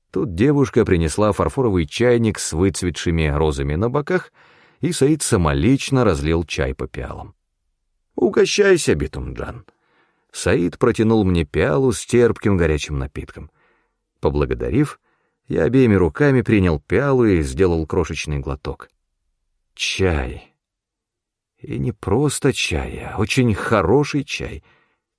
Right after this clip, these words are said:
Не те дешевые опилки, сбываемые барыгами на толкучке. «Нравится чаек?» Заботливо осведомился хозяин заведения и, дождавшись моего кивка, спросил:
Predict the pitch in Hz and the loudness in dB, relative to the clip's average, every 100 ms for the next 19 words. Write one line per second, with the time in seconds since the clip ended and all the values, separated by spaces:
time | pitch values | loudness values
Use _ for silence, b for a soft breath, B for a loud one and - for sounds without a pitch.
0 | _ _ - - - 147 156 95 92 135 | _ _ -10 -8 -4 2 2 4 2 4
1 | 104 92 80 - 156 135 95 71 69 95 | 4 4 2 0 2 2 2 -2 0 2
2 | 117 104 101 87 71 92 92 87 85 85 | 4 4 4 2 2 2 2 2 0 -2
3 | 76 92 92 - 82 - - _ _ _ | -4 -6 -6 -10 -14 -16 -20 _ _ _
4 | _ _ _ _ _ 78 95 208 240 - | _ _ _ _ _ -2 2 2 0 -2
5 | 147 - - - - - _ _ _ _ | -4 -2 -6 -6 -10 -18 _ _ _ _
6 | - 71 78 147 135 123 117 95 107 107 | -4 -2 2 2 4 4 4 4 2 2
7 | 101 95 98 82 80 76 71 67 65 65 | 4 2 0 0 0 2 0 -2 -4 -4
8 | 71 87 85 85 156 107 92 90 90 82 | -2 -2 -2 -2 -2 0 0 2 0 -2
9 | 80 85 78 78 73 80 - 78 - 82 | -6 -2 0 0 -2 -4 -4 -4 -4 -6
10 | - - 71 | -6 -10 -14